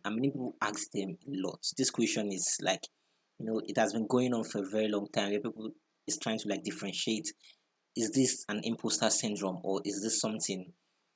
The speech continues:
that I am truly not good at? And the very best way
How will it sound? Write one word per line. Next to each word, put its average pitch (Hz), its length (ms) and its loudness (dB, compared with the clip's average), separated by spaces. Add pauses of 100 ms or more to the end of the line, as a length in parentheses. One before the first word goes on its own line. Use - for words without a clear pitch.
that 113 220 0
I 104 80 4
am 95 140 0
truly 113 280 2
not 104 160 -2
good 98 160 -4
at? 87 300 -2
And 107 340 -4
the 117 100 0
very 156 300 4
best 156 360 4
way 123 180 4